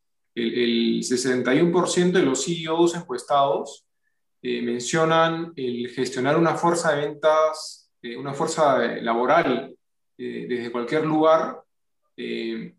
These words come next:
empoderando al, al trabajo remoto como uno de los grandes, uno la-, uno de los grandes desafíos,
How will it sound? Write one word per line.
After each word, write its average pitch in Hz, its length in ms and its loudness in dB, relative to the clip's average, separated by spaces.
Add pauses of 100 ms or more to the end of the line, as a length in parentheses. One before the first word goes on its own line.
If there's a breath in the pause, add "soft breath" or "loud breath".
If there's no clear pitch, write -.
(120)
empoderando 135 880 0
al, 135 120 -2
al 123 160 -4
trabajo 139 300 -4
remoto 156 420 -4
como 131 160 -6
uno 143 120 -6
de 143 60 -6
los 123 200 -4
grandes, 147 580 -4
uno 139 140 -6
la-, 143 300 -2
uno 143 120 -8
de 143 60 -6
los 131 100 -2
grandes 139 240 -8
desafíos, 123 500 -2